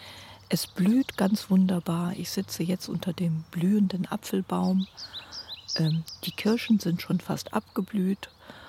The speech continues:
Und gestern war es hier nachmittags etwas windig. Da war wirklich ein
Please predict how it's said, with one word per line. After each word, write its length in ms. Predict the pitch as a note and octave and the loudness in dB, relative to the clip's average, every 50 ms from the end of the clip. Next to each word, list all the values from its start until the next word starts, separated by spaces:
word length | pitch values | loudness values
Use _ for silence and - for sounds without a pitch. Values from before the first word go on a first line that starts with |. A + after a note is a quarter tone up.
| - - - - - | -20 -20 -20 -2 0
Und 140 | F3 E3 | 0 2
gestern 420 | - F3+ F#3+ - - G#3 F#3+ F#3+ - | 2 2 0 2 2 2 2 2 2
war 120 | F3+ F3+ | 2 0
es 100 | F#3 - | 0 0
hier 120 | - F3 D#3+ | 0 0 2
nachmittags 600 | E3 F#3 - - F3+ - - - F#3 - - - | 2 2 2 0 -2 -2 -2 -6 -6 -6 -6 -8
etwas 420 | F3 - - E3 D#3+ - - - | -10 -6 -6 -6 -6 -6 -4 0
windig. 480 | E3 F3+ G#3 A3+ G#3 A#3 G#3+ F#3+ - - | 4 4 6 6 4 2 0 -4 -6 -4
Da 320 | - E3+ D#3+ D#3+ D#3+ E3+ - - - - - - - - - - - | -2 0 2 2 0 0 -4 -8 -16 -20 -20 -20 -20 -20 -20 -2 2
war 220 | E3 E3+ E3 - | 2 2 2 2
wirklich 500 | G3+ F#3+ - - - F#3 - - - - | -2 -2 -2 -2 -4 -4 -4 -4 -2 0
ein 360 | D#3+ D#3 D#3 D#3 D#3 D#3+ E3 | 2 2 4 2 2 0 0